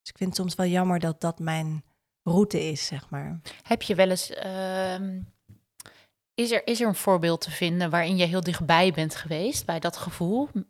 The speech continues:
Speaker 2: en wat je, waar het je wel gelukt is met taal? Is er een stuk of iets waarvan je zegt, "Nou, dat moet je eens lezen, dan, dan kom je daar in de buurt"?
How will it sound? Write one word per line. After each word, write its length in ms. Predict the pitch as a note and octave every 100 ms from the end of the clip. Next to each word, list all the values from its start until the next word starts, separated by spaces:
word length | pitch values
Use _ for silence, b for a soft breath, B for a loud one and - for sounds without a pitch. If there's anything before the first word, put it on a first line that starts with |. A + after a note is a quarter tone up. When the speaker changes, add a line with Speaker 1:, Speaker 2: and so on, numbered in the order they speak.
| _
Speaker 2:
en 140 | F3
wat 200 | E3+ F3
je, 80 | -
waar 120 | F3+
het 120 | F3+
je 60 | F3
wel 160 | F#3 G3
gelukt 380 | F#3 E3+ -
is 120 | E3 -
met 140 | E3+ -
taal? 480 | D3+ F3+ C#4 F4+ _ _ _ _ _ _ _ _ _ -
Is 140 | F3
er 120 | D#3
een 220 | F3 F3 - _ _
stuk 600 | - - - G3 F3 -
of 200 | - F3 -
iets 200 | F#3+ -
waarvan 260 | F3+ G3
je 60 | F#3
zegt, 180 | E3+ E3+
"Nou, 120 | E3
dat 160 | F#3+
moet 180 | G3+ F#3+
je 220 | G3 F3+ - _ _ _
eens 200 | - E3
lezen, 540 | F3 F3+ G3 G#3 F3+ D#3
dan, 320 | E3+ E3+ E3 - _ _ _ _ _ _
dan 200 | G3+ G3+
kom 180 | A3+ A3
je 80 |
daar 160 | G#3 F#3+
in 100 | F#3
de 100 | E3+
buurt"? 640 | D#3+ G3 D3+ D3+ - -